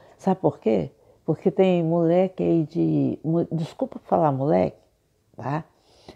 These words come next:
É, de doze, treze anos, que já tá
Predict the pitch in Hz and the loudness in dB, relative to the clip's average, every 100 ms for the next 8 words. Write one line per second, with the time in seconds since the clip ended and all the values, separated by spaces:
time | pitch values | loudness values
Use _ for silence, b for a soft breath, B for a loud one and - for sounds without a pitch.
0 | b - 147 131 120 107 104 104 107 127 | b -2 2 4 2 -2 -4 -4 -8 -12
1 | _ _ _ _ _ _ _ _ _ _ | _ _ _ _ _ _ _ _ _ _
2 | _ _ _ _ 123 - 135 120 104 104 | _ _ _ _ -10 -4 -2 0 -2 -4
3 | 113 110 104 101 _ _ _ _ _ _ | -6 -8 -12 -16 _ _ _ _ _ _
4 | _ - 123 156 175 196 165 101 - - | _ -14 2 6 6 4 0 -10 -8 -2
5 | 175 185 175 147 156 170 127 - _ _ | 0 2 2 0 0 -4 -8 -14 _ _
6 | _ _ _ _ _ _ _ _ _ _ | _ _ _ _ _ _ _ _ _ _
7 | _ - 185 214 214 - 117 113 95 | _ -6 0 0 2 -2 0 -2 -6